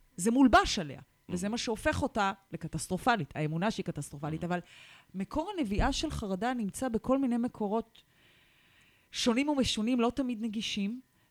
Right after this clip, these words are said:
Speaker 1: אה, הרבה פעמים בילדות שלנו, זה מנהל אותנו, זה קובע לנו ממש דפוסי התנהגות, תגובה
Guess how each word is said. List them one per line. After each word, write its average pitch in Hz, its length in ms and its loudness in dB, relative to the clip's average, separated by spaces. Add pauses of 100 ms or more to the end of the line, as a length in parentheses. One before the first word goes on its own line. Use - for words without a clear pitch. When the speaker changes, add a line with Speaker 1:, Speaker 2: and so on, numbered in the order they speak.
(140)
Speaker 1:
אה, 185 220 -2
הרבה 185 180 -4
פעמים 226 300 -6
בילדות 208 480 -2
שלנו, 220 380 -6
זה 190 140 -2
מנהל 190 460 -2
אותנו, 196 440 -10 (200)
זה 180 160 -14
קובע 220 340 -4
לנו 277 180 -2
ממש 233 360 -4
דפוסי 240 480 -6
התנהגות, 202 640 -6
תגובה 196 400 -2